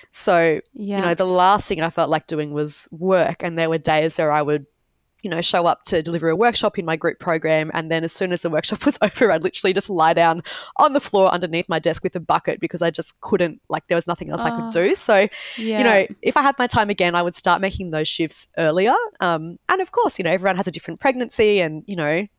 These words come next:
Speaker 1: hopefully for people in your community, if they're sort of at this stage, I hope you have a really <laughs> well pregnancy. Um, but I
Speaker 2: Yes.
Speaker 1: think, you know, in hindsight, it's probably would have been wiser to prepare for the worst and hope for the best.
Speaker 2: Yeah.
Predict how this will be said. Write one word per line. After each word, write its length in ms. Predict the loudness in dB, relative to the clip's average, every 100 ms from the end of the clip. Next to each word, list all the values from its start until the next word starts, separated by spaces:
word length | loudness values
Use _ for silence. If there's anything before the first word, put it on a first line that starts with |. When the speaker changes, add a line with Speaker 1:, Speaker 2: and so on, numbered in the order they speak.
| _
Speaker 1:
hopefully 540 | -2 -2 -2 -2 0 0
for 140 | -2
people 200 | -2 0
in 80 | 0
your 120 | 0
community, 400 | -2 -4 -2 0
if 120 | 0
they're 120 | -2 -2
sort 160 | -2
of 80 | -2
at 120 | -2
this 120 | -2
stage, 340 | -2 0 0 0
I 60 |
hope 180 | -2 -4
you 80 | -2
have 140 | -4
a 40 | -2
really 380 | -2 0 0 -2
<laughs> 60 | -8
well 360 | 0 2 2
pregnancy. 640 | 0 -2 -2 -4 0 0 0 -8 -12 -4 0
Um, 320 | 0 -2 -4
but 120 | 2
I 80 | 2
Speaker 2:
Yes. 80 | 2
Speaker 1:
think, 280 | -4 -6 -10
you 80 | -4
know, 300 | 0 0 0 -4 -10
in 100 | -8
hindsight, 560 | -4 -4 -4 -2 -2
it's 140 | -2 -6
probably 420 | -6 -4 -2 -2
would 160 | -4 -6
have 80 |
been 240 | -4 -6 -4
wiser 440 | -2 0 -2 -6
to 600 | -8 -8 -4 -2 -2 -4 -8 -20 -20 _ _
prepare 420 | -8 -4 0 0
for 140 | -2 -6
the 120 | -6
worst 340 | -4 -4 -6
and 80 | -10
hope 140 | -8 -8 _
for 60 |
the 80 | -14 -4
best. 460 | -4 -4 -10 -12 -16 _ -10
Speaker 2:
Yeah. 460 | -6 -4 -4 -6